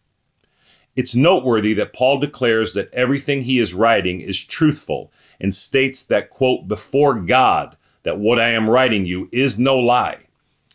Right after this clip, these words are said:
We can be absolutely sure that the gospel of Jesus Christ is real and can be fully trusted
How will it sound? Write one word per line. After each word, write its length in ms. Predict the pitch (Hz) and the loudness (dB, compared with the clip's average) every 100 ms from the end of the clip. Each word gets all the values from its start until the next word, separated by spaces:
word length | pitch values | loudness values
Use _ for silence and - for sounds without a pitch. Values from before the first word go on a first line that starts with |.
| _ _ | _ _
We 140 | 117 123 | -4 0
can 160 | 135 | 0
be 200 | 117 117 - | 0 -2 0
absolutely 680 | 131 147 - 165 165 147 | 0 0 0 0 0 -2
sure 360 | 151 - 131 101 | -4 -2 0 0
that 180 | 92 90 | 0 -4
the 80 | 87 | -6
gospel 540 | 87 107 123 - 127 | 0 2 0 -2 -4
of 80 | 110 | -4
Jesus 400 | 98 120 120 - | -2 -4 -4 -8
Christ 500 | - 95 92 - - | -2 0 0 -4 -8
is 200 | 101 80 | -10 -8
real 560 | 80 110 127 139 131 - _ _ _ - | -2 0 2 2 -2 -8 _ _ _ -10
and 160 | 101 | -6
can 120 | 107 | -2
be 120 | 95 95 | -2 -4
fully 400 | - 131 143 147 | -4 0 2 0
trusted 680 | - 131 123 - 87 76 | 0 0 0 -4 -6 -8